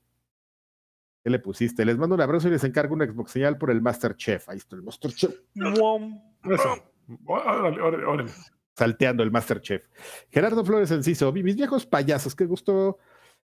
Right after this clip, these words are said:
Speaker 1: que nos darán con tiempo sus pronósticos para los ganadores de los Games Awards." Pues te los dimos desde que los, este,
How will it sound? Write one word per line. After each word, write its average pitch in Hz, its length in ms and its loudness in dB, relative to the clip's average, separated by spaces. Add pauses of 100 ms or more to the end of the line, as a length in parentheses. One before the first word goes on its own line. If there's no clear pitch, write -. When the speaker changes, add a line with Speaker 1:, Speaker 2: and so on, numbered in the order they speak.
(100)
Speaker 1:
que 127 80 0
nos 120 140 2
darán 139 240 2
con 147 220 -2
tiempo 156 320 0
sus 123 220 -4
pronósticos 139 680 0
para 131 160 2
los 107 140 2
ganadores 117 420 2
de 127 80 0
los 107 160 0
Games 131 300 0
Awards." 117 340 0
Pues 143 160 -4
te 165 120 2
los 165 340 2
dimos 226 280 2
desde 151 200 2
que 143 100 2
los, 131 220 0
este, 110 560 -4